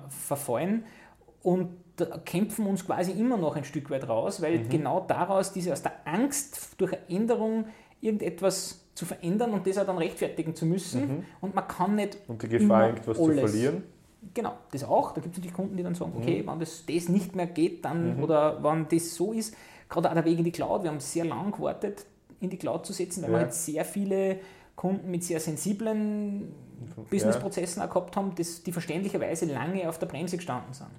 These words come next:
Speaker 2: Ja.
Speaker 1: Und jetzt, die Floodgates sind open, ähm, und jetzt müssen, rennen wir halt quasi immer, oder sind jetzt eine Zeit lang nachgelaufen, jetzt haben wir
Speaker 2: Mhm.
Speaker 1: endlich aufgeholt,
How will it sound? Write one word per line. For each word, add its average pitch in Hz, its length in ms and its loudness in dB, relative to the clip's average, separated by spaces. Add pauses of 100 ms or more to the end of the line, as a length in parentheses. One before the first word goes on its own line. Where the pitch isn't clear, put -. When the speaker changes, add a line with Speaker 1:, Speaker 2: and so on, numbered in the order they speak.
Speaker 2:
Ja. 113 220 0 (220)
Speaker 1:
Und 131 140 -2
jetzt, - 360 2 (180)
die 165 280 -2 (380)
Floodgates 170 720 -2
sind 160 140 -2
open, 220 420 0 (380)
ähm, 175 300 8
und 180 100 2
jetzt 180 240 2
müssen, 196 340 0
rennen 185 300 0
wir 202 120 4
halt 208 100 -2
quasi 180 260 2
immer, 185 120 -2
oder 175 100 0
sind 220 260 0
jetzt 220 140 -2
eine 185 160 -4
Zeit 165 200 -2
lang 185 140 -2
nachgelaufen, 175 580 -2
jetzt 180 80 -8
haben 180 80 0
wir 175 60 0
Speaker 2:
Mhm. 170 60 0
Speaker 1:
endlich 175 200 -2
aufgeholt, 165 420 0